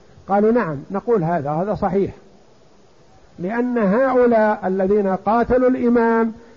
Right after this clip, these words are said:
ارتكبوا كبيرة من كبائر الذنوب، والمرتكب لكبيرة من كبائر الذنوب مستحق لدخول النار، مستحق، لكن هل يدخل أو لا يدخل الله أعلم".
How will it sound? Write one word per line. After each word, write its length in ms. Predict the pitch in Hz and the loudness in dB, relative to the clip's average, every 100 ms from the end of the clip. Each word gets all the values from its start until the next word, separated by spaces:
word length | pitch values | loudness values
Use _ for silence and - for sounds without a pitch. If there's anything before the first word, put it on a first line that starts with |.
| - | -6
ارتكبوا 600 | 208 208 226 - 196 190 | -4 0 -2 0 0 0
كبيرة 400 | 190 190 214 175 | 0 -2 -2 -2
من 200 | 151 170 165 | -4 -4 -4
كبائر 340 | 160 160 151 | -6 -8 -10
الذنوب، 340 | 147 147 143 131 _ - _ - _ _ _ _ _ - | -10 -10 -12 -16 _ -20 _ -20 _ _ _ _ _ -16
والمرتكب 920 | 147 180 214 214 277 247 269 247 240 226 | -4 0 0 2 0 0 0 2 0 2
لكبيرة 640 | 220 208 208 269 254 214 | 0 0 0 0 2 0
من 200 | 233 285 | 0 -4
كبائر 500 | 240 254 247 240 226 | -2 0 0 2 2
الذنوب 600 | 220 226 220 220 226 226 226 - - 220 | 2 2 2 4 4 2 -2 -20 -14 -6
مستحق 580 | 226 - 170 240 - | -4 -2 -2 -2 -2
لدخول 540 | 180 165 170 156 175 160 | -4 -2 -4 -2 0 -2
النار، 300 | 143 139 113 - - - - - - - | -4 -8 -10 -16 -20 -20 -20 -20 -20 -10
مستحق، 460 | 185 - 196 269 - - | -6 -4 0 -2 -4 -6
لكن 320 | 180 185 185 | -4 -2 -2
هل 140 | 240 | 0
يدخل 340 | 254 240 220 226 | 0 0 -2 0
أو 120 | 208 | 0
لا 160 | 208 | 2
يدخل 260 | 247 202 220 | 0 -2 -4
الله 300 | 214 214 190 | -2 -2 -2
أعلم". 300 | 233 175 | -2 -6